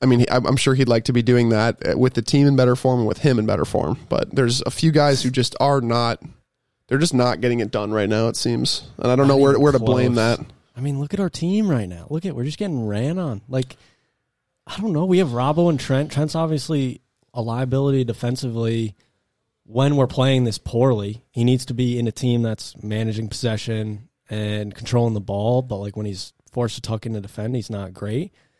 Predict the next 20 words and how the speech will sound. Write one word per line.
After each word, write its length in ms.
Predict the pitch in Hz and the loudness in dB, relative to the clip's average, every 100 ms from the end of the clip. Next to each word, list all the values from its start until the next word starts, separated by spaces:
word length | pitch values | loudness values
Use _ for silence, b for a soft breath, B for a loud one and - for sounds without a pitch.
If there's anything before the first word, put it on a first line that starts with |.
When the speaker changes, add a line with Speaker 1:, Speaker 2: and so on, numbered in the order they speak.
| _ _ | _ _
Speaker 2:
But 100 | - | -10
then, 140 | - 127 | -6 -4
like, 160 | 104 - - | -4 -8 -10
Gomez 560 | 95 117 127 139 127 - - | -2 2 2 2 -2 -12 -10
also 520 | 107 - 123 117 - | -6 -2 0 -2 -4
always 340 | - 120 123 107 | -4 -2 -2 -2
has 200 | 110 104 | -4 -6
an 80 | 101 | -6
error 280 | 104 113 | -4 -2
in 120 | 120 131 | 0 0
him, 140 | 135 | -2
d-, 120 | 113 110 | -4 -2
no 100 | 123 | 2
Speaker 1:
Mm. 40 | |
Speaker 2:
matter 180 | 120 131 | 2 0
how 260 | - 147 180 | 0 2 4
well 240 | 170 165 | 4 4
he 80 | 139 | 2
plays. 380 | - 117 92 110 | 0 -2 -2 -8
Like, 140 | 104 | -12